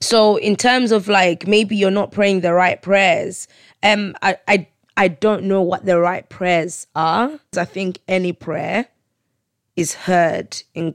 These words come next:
in heaven. So however you pray for this, if you are praying for your mind to be at ease and all these things, but I always say this, if you pray right? And you say to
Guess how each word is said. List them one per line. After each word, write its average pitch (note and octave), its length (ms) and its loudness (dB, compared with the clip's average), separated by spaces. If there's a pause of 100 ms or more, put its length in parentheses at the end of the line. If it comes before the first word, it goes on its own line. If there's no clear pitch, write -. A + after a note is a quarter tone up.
(120)
in E3+ 160 -4
heaven. E3+ 640 -2
So F#3 380 2
however G3 440 2
you F3 240 -6
pray F#3 560 0
for F#3 360 -4
this, - 440 -10
if - 240 -12
you F#3+ 240 -6
are - 60 -8
praying F3+ 480 0
for E3+ 240 -6
your D#3+ 260 -2
mind F3+ 380 -6
to F3 120 -8
be F#3 220 -4
at - 100 -4
ease F#3 340 -8
and E3 160 -6
all F3+ 160 -4
these E3+ 280 -12
things, E3+ 400 -8 (400)
but G#3+ 180 0
I A3+ 100 0
always B3+ 360 -2
say F#3+ 320 -4
this, - 440 -14 (360)
if - 340 -4
you F4+ 140 6
pray F#3 720 -2 (760)
right? F3 320 0 (180)
And F#3+ 200 -4
you F#3 80 -6
say F#3+ 340 -2
to - 180 -10